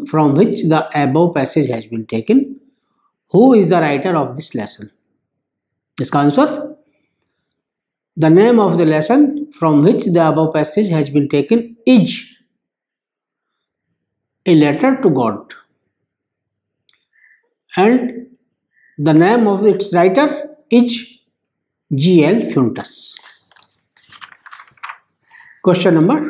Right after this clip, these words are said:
two, "Why was Lencho's soul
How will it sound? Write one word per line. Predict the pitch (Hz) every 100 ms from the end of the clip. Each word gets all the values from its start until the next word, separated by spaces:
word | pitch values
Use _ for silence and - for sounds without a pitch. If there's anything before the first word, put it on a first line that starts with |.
| - 143
two, | - - - - - - - - _ - - - - - - - _ _ _ _ _ _ _ _ _ _ - 156
"Why | 170 233
was | 262 240 214
Lencho's | 208 208 233 226
soul | 202 202